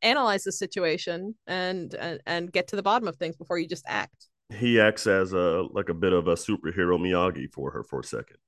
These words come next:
Speaker 1: <laughs> Yeah. Um, so they chase off. Now they're, they've teamed up and, and they chase off, uh, after Leapfrog to rescue Luke. Uh, and we
Speaker 2: At
Speaker 1: get
Speaker 2: the
Speaker 1: our
Speaker 2: lily pad.
Speaker 1: <laughs> At, at the lily pad.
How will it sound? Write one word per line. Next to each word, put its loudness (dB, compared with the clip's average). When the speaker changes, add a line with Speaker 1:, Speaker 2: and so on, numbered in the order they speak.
Speaker 1:
<laughs> 4
Yeah. 4
Um, 4
so 6
they 8
chase 6
off. 6
Now 6
they're, 4
they've 0
teamed 0
up 4
and, 4
and 0
they 2
chase 0
off, 2
uh, 4
after 2
Leapfrog 0
to -10
rescue 0
Luke. 2
Uh, -6
and 2
we 4
Speaker 2:
At 6
Speaker 1:
get 8
Speaker 2:
the 12
Speaker 1:
our 12
Speaker 2:
lily 10
pad. -2
Speaker 1:
<laughs> -12
At, 6
at 6
the 6
lily 2
pad. -4